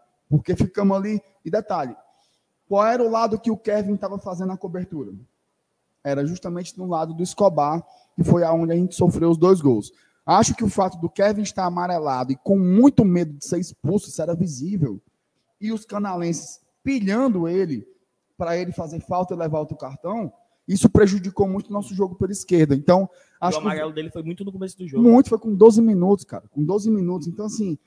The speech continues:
Speaker 1: acho que, é, é, as trocas do Vojvoda, elas foram muito acertadas no intervalo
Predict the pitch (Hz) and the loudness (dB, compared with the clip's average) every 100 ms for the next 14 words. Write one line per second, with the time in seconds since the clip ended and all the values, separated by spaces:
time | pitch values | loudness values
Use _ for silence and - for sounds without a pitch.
0 | _ _ _ _ 170 214 - 214 233 220 | _ _ _ _ -10 -10 -12 -18 -18 -16
1 | 208 196 175 170 170 156 165 160 151 143 | -14 -14 -12 -6 -6 -6 -8 -8 -6 -8
2 | 131 - _ _ _ _ _ _ _ _ | -12 -18 _ _ _ _ _ _ _ _
3 | _ _ 160 160 220 220 208 175 170 160 | _ _ -8 0 0 2 0 -2 -4 -2
4 | 170 202 196 208 220 208 190 233 190 - | -2 0 2 4 6 6 6 4 0 -4
5 | 175 165 143 143 143 139 135 110 87 | -4 -2 -2 -2 -4 -6 -8 -10 -14